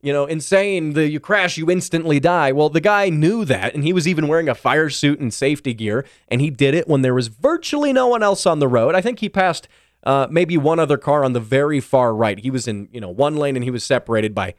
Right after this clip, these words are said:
several lanes between him and that other car on top of that. It wasn't just passing him on the side. So, uh, you know, and on top of that, you're in a machine actually designed to go those speeds. Uh, I, I would say that's not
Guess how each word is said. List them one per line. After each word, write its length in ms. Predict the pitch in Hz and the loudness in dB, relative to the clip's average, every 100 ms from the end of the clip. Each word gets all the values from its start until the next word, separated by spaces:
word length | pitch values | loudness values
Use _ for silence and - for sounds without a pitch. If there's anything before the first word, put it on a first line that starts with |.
| _ | _
several 600 | - - 127 107 120 107 - _ | -8 0 0 2 0 0 -4 _
lanes 460 | 90 113 117 107 101 | -8 -4 -4 -6 -10
between 340 | 107 - 113 | -14 -10 -10
him 220 | 101 120 104 | -6 -6 -4
and 100 | 98 | -6
that 120 | - | -6
other 240 | 104 87 | -6 -8
car 360 | 82 - 139 92 | -8 -2 -2 -2
on 120 | 85 | -6
top 260 | - 160 - | -4 -2 -4
of 60 | |
that. 120 | 87 73 | -12 -8
It 80 | |
wasn't 280 | 104 113 104 | -4 -4 -6
just 160 | 101 - | -10 -4
passing 320 | 113 104 110 | -2 -2 -4
him 100 | 98 | -6
on 140 | 95 | -6
the 80 | 85 | -10
side. 420 | - 127 95 90 | -4 -2 -2 -6
So, 240 | - 139 - - - - | -2 0 0 -8 -20 -2
uh, 340 | 143 135 131 139 | 0 2 0 0
you 120 | 165 | 2
know, 120 | 143 | 2
and 160 | 151 220 | 2 0
on 80 | 214 | 2
top 240 | 240 208 | 0 2
of 20 | |
that, 140 | 151 151 | 2 2
you're 100 | 190 | 2
in 80 | |
a 40 | 180 | 2
machine 460 | 147 - 196 208 190 | 0 0 0 0 -2
actually 460 | 151 180 - 180 | -2 -2 -2 -2
designed 680 | 147 151 123 143 151 165 160 | 0 0 0 2 2 0 -2
to 80 | 143 | -2
go 240 | 139 135 | 0 2
those 280 | 127 120 110 | 2 0 -2
speeds. 560 | - 127 110 104 101 - _ _ _ | -6 -4 -4 -4 -10 -20 _ _ _
Uh, 240 | 98 104 - | -4 -2 0
I, 200 | 131 127 | 0 0
I 100 | 143 | 0
would 180 | 226 202 | -2 -2
say 220 | - 190 | -2 0
that's 280 | 165 165 - | 0 -2 -4
not 340 | 156 156 - | -2 -2 -4